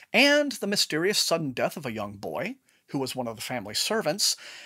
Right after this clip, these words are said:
Madeline is portrayed as so emotionally fragile and imbalanced that she's one dose of cocaine away from losing her sanity altogether. Among the fictive characters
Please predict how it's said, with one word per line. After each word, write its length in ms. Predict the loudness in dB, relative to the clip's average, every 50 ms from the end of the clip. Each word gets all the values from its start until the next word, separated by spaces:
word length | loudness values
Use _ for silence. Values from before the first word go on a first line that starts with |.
| -20 -20 -20 _ 2
Madeline 400 | 8 10 10 10 10 8 6 6
is 160 | 4 2 0 -2
portrayed 580 | -2 -4 -2 0 2 4 6 6 6 6 4 4
as 560 | 4 4 6 4 4 4 4 4 4 4 2 -2 -6 -16 -18 -2
so 460 | 2 4 6 6 8 8 8 8 8 6
emotionally 520 | 6 4 4 4 2 2 0 0 0 0
fragile 540 | 0 -2 -2 2 4 4 4 4 4 2 2
and 100 | 2 2
imbalanced 680 | 0 -2 -2 2 2 4 4 4 4 2 2 2 2
that 180 | 2 2 2 2
she's 320 | 2 2 0 0 -4 -4
one 460 | -4 0 4 4 4 6 4 2 2 4
dose 260 | 4 4 4 4 2
of 100 | -2 -2
cocaine 440 | 2 2 2 4 4 2 0 2 2
away 340 | 2 4 4 4 4 4
from 160 | 2 0 0 0
losing 300 | 0 0 0 0 -2 -2
her 120 | -2 -2
sanity 560 | -2 -2 -2 -2 -2 -2 -2 -4 -6 -8 -10 -12 -16 -20 -20 -16 _
altogether. 720 | 0 2 2 2 2 0 0 2 2 4 2 0 -4 -8 -12 _ _
Among 260 | 4 6 6 6 6 4
the 80 | 2
fictive 380 | 6 8 8 8 8 4 -2 4
characters 580 | 8 8 8 8 8 6 4 4 4 4 4